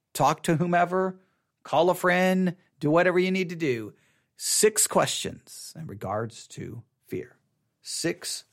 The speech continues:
questions. And don't forget who, what, why, when, how, where.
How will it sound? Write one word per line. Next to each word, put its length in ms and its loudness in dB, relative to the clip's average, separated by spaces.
questions. 600 -8
And 140 -18
don't 260 -12
forget 460 -2
who, 440 0
what, 520 -2
why, 580 0
when, 500 0
how, 540 -2
where. 500 -2